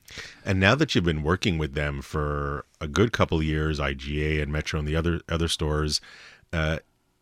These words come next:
how have you found that experience? Has it been challenging? Uh,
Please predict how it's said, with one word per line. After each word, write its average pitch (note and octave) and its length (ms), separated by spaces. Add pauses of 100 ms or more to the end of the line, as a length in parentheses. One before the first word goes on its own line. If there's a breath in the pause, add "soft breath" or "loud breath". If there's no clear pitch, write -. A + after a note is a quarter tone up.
(920)
how C3 220
have E3 80
you E3 80
found G#2+ 280
that E2+ 120
experience? - 720 (260 soft breath)
Has F2+ 180
it G2 120
been A#2+ 140
challenging? F#2 840
Uh, D2+ 240